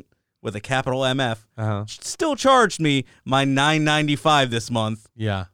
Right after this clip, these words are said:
Speaker 1: for
Speaker 2: Same.
Speaker 1: sixteen days of service.
Speaker 2: Same. And I forgot about that.
Speaker 1: And I saw it and I went, "Are you fucking kidding me?"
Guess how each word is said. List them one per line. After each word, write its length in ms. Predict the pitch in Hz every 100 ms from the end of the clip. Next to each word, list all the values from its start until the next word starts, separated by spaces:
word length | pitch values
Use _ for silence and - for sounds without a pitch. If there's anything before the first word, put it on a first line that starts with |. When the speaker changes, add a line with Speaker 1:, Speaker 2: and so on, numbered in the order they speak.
| _ _ -
Speaker 1:
for 180 | 143 131
Speaker 2:
Same. 260 | 107 98 -
Speaker 1:
sixteen 680 | - - 180 - 180 170
days 280 | 156 151 139
of 100 | 127
service. 400 | - 123 107 92
Speaker 2:
Same. 560 | - - - 117 104 92
And 100 | 107
I 80 | 113
forgot 380 | 120 113 113 117
about 260 | 98 90 -
that. 300 | 90 92 - _ -
Speaker 1:
And 100 | 175
I 80 |
saw 300 | 165 - 220
it 40 | 196
and 80 | 160
I 60 |
went, 240 | 151 151 - -
"Are 160 | 170
you 640 | 190 214 320 392 415 415 392
fucking 520 | - - 277 262 247
kidding 440 | - 214 - 196 185
me?" 540 | 202 180 185 - -